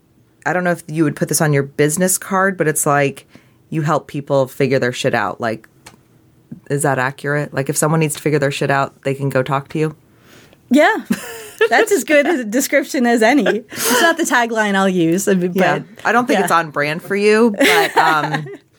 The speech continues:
Speaker 1: But I just was thinking, like, oh, 'cause I've had people ask me after listening, you know, like, "Well, what do you do?" And I was trying to think how to describe it. And so it's almost like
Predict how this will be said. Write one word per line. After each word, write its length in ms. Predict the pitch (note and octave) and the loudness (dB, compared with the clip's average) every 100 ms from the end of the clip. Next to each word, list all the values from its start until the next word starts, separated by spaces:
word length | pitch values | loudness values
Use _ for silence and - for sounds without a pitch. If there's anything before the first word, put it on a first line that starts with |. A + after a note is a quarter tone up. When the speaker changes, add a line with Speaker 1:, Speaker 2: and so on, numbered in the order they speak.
| _ _ - _ - | _ _ -12 _ -2
Speaker 1:
But 120 | E3 | 0
I 100 | F3 | 0
just 220 | E3+ F3 | -2 -6
was 160 | E3+ D#3 | -6 -6
thinking, 380 | - F3 F3 D#3+ | -2 -2 -2 0
like, 340 | D3+ D3 - - | 0 -2 -6 -6
oh, 300 | C4+ D4 F3 | 0 2 2
'cause 180 | A#3+ G3 | 2 2
I've 180 | G3 B3 | 0 0
had 160 | A#3 | -6
people 220 | A3 F#3+ F3 | -6 -2 0
ask 300 | G3 G#3+ F3+ | 0 -4 -8
me 320 | D3+ C#3+ C#3+ _ _ _ _ _ - | -6 -6 -8 _ _ _ _ _ -4
after 320 | D#3+ - D#3 | -4 -2 0
listening, 420 | E3+ F3 D#3+ D#3 | 0 0 0 2
you 80 | D#3 | 2
know, 100 | C3+ | 2
like, 180 | C#3+ D#3 | 2 0
"Well, 120 | D3+ | 2
what 140 | D#3+ | 2
do 80 | D#3 | 2
you 140 | D3 | 0
do?" 500 | C#3+ - G4 A3+ E3+ | 0 4 4 6 4
And 100 | E3 | 4
I 80 | D#3+ | 2
was 140 | D3+ - | -2 -4
trying 280 | G3+ G3 | -2 -2
to 60 | F3 | -2
think 240 | - D#3+ | -6 -8
how 180 | - D#3+ | -4 -2
to 80 | D#3+ | -2
describe 640 | D3 C3+ - - G3 G3+ C#3 | -4 -6 -6 -4 -2 0 0
it. 100 | D3 | -2
And 100 | E3 | -2
so 60 | |
it's 100 | F3 | 0
almost 340 | A#3 D4 C#4 - | 0 2 0 0
like 300 | F3+ E3+ | -2 -2